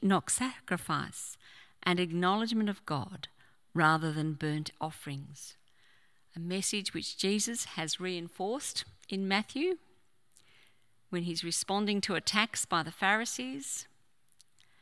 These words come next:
A message reflected in another of our baptismal promises, to love God and our neighbour as ourselves, Jesus' summary of our law,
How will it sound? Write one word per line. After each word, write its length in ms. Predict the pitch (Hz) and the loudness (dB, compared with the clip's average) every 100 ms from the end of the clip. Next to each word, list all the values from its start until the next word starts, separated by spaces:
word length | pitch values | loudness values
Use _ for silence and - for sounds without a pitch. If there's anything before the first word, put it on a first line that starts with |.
| - - _ _ _ - | -20 -20 _ _ _ -4
A 60 | 180 | 2
message 440 | 185 208 220 190 | 4 4 2 -2
reflected 640 | 175 - 220 226 - 247 | -6 0 2 2 0 0
in 140 | 214 156 | 2 2
another 500 | 147 165 196 233 - | 4 6 8 8 6
of 120 | 190 | 4
our 140 | 185 180 | 4 2
baptismal 640 | - - - 214 202 185 | 2 0 -2 -8 -6 -6
promises, 640 | - 208 196 208 220 233 - | -4 -6 -4 -8 -10 -10 -10
to 140 | 185 | -8
love 340 | 156 190 208 - | -2 0 0 -2
God 400 | 180 190 214 214 | -2 0 0 -2
and 100 | 156 | -4
our 140 | 147 | -4
neighbour 340 | 160 180 202 208 | 2 4 4 4
as 240 | - 185 | 4 4
ourselves, 760 | 170 180 - 190 208 285 - - - - - | 2 0 2 2 2 -4 -8 -12 -16 -20 -8
Jesus' 540 | - 202 185 170 - | -2 0 -2 -6 -8
summary 440 | - - 196 190 190 | -6 -4 -2 -2 -2
of 120 | 180 | 0
our 160 | 175 165 | 0 -2
law, 300 | 170 190 | -4 -6